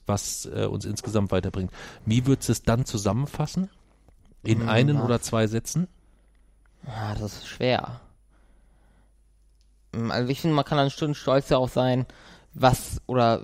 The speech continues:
Speaker 2: wie das Land selber oder wie über, über die, auch über die positiven Dinge, die das Land selber in die ganze Welt gebracht hat. Aber man muss halt dennoch ganz klar di-, differenzieren, dass man oder dass man selber dazu nichts beigetragen hat, dass man in diesem Land lebt.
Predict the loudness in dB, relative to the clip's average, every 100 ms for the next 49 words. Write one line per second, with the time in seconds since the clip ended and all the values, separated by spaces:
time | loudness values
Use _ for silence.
0 | -6 2 4 4 0 2 4 2 4 6
1 | 8 10 8 6 -2 -20 -20 -20 _ _
2 | _ -4 -2 -2 -4 -6 -14 -12 -6 -4
3 | -2 -2 -2 -4 -4 0 -2 4 4 4
4 | 0 -2 0 2 4 2 -2 -10 -4 2
5 | 4 6 2 6 6 6 2 0 0 0
6 | 0 0 0 -2 0 0 0 6 6 6
7 | 0 _ -20 -20 -20 _ _ 2 6 8
8 | 6 4 0 2 2 2 4 4 4 2
9 | 2 2 2 2 -4 -10 -2 0 0 2
10 | 2 0 -12 _ -4 0 0 0 -2 -8
11 | _ _ _ _ _ _ _ _ -8 -4
12 | 2 2 6 6 10 10 10 8 6 2
13 | -2 0 0 0 2 2 2 2 2 2
14 | 2 0 2 0 0 -2 2 2 2 2
15 | 2 2 -6